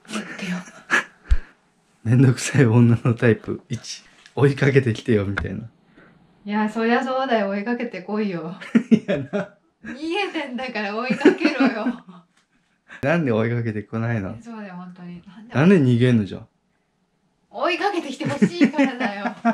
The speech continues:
Speaker 2: <laughs> めんどくさい。あ、
Speaker 1: かわいそう。
Speaker 2: ちょびっと足が出てい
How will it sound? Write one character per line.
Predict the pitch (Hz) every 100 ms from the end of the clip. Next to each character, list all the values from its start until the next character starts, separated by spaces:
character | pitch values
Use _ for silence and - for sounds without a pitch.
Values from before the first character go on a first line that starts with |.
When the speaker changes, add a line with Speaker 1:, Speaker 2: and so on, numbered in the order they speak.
| -
Speaker 2:
<laughs> | - - -
め | 143 - 170
ん |
ど | 147 143
く |
さ | - - 151
い。 | - - - _ _ - - 403 403 - _ 392 _ _ _ -
あ、 | -
Speaker 1:
か |
わ | 233 233
い | 233 _ _
そ |
う。 | - -
Speaker 2:
ち | 143
ょ | 143
び | 170
っ |
と | - - -
足 | 117 - 110
が | 98
出 | 104
て | 110
い | 110 -